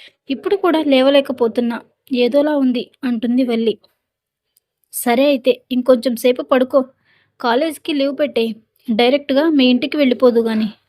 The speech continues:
అంటుంది సుభద్ర. "లీవ్ వద్దులే మేడం, నేను కాలేజీకి వెళ్ళిపోతాను,"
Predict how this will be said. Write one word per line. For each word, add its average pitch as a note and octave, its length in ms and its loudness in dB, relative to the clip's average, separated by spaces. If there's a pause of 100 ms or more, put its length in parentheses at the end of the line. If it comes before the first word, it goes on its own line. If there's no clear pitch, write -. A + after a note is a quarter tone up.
(120)
అంటుంది A#3+ 380 -2
సుభద్ర. A3+ 440 -4 (1900)
"లీవ్ C4+ 260 2
వద్దులే B3+ 320 6
మేడం, A3+ 320 0 (280)
నేను B3 280 2
కాలేజీకి B3+ 500 0
వెళ్ళిపోతాను," A3+ 640 -2